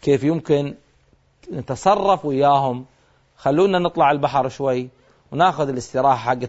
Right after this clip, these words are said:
الربيع الأسري، ونرجع لكم إن شاء الله. لا يخلو مجتمع من أزمة من الأزمات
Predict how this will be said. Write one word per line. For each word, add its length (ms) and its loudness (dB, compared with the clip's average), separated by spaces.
الربيع 300 -2
الأسري، 580 -2
ونرجع 400 0
لكم 260 -6
إن 80 -8
شاء 240 -14
الله. 180 -16
لا 140 -20
يخلو 720 -18
مجتمع 500 -18
من 220 -18
أزمة 260 -12
من 140 -8
الأزمات 640 -8